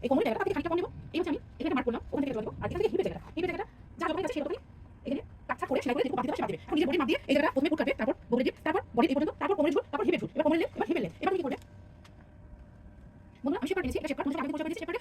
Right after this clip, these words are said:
অনেকে কাট করে, এবার থেকে কোমর সাইড করে দেবে, এটা কখনো হাতের সাইড করে, কখনো, আহ, বাদাম শেপ দেওয়া আছে, বলে শেপ দেওয়া আছে, তুমি দেখো, তোমার মন যতটা করতে পারবে, এখন মাঝে আমি সুন্দর সুন্দর শেপ করে দিয়েছি, ইনকার দিয়েছি, বুঝে দিতে পারবে। এই হচ্ছে আমার দেখো, বুক থেকে কোমর পর্যন্ত শেপ দেওয়া হয়ে গেছে।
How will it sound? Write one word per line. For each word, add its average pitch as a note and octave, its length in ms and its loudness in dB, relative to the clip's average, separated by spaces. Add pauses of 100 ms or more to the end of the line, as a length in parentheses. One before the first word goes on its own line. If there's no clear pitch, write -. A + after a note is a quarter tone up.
অনেকে - 160 2
কাট C4+ 60 0
করে, C4 80 2
এবার A#3+ 80 2
থেকে F4+ 80 2
কোমর D4+ 100 4
সাইড D#4 80 2
করে D#4 80 2
দেবে, E4+ 160 0
এটা C#4 120 0
কখনো E4 120 0
হাতের D4+ 100 0
সাইড D#4+ 100 0
করে, C#4+ 100 0
কখনো, D#4 120 2
আহ, B3 200 2
বাদাম A#3 120 4
শেপ C#4 100 -2
দেওয়া C4+ 80 0
আছে, C4+ 80 -2
বলে C4 80 0
শেপ C#4 60 -2
দেওয়া E4+ 100 0
আছে, G4+ 60 4
তুমি C#4 60 2
দেখো, A3+ 100 -2
তোমার - 100 2
মন E4 80 2
যতটা E4+ 160 -2
করতে D4 100 0
পারবে, E4 140 0 (120)
এখন E4 100 2
মাঝে C#4+ 120 2
আমি C4 60 2
সুন্দর C#4 120 0
সুন্দর C#4 180 2
শেপ B3 80 -2
করে - 80 -2
দিয়েছি, A#3 120 -6 (120)
ইনকার C#4 160 2
দিয়েছি, G#3 240 -4
বুঝে D#4 120 2
দিতে B3 100 -2
পারবে। F3 140 -8
এই - 40 0
হচ্ছে F4+ 160 0
আমার - 80 2 (100)
দেখো, B4+ 180 -2
বুক C4 120 -2
থেকে F#4+ 100 -2
কোমর C4+ 80 0
পর্যন্ত D4 180 -2
শেপ F4 80 -4
দেওয়া C4 80 0
হয়ে F#3+ 80 -2
গেছে। F#3+ 80 -6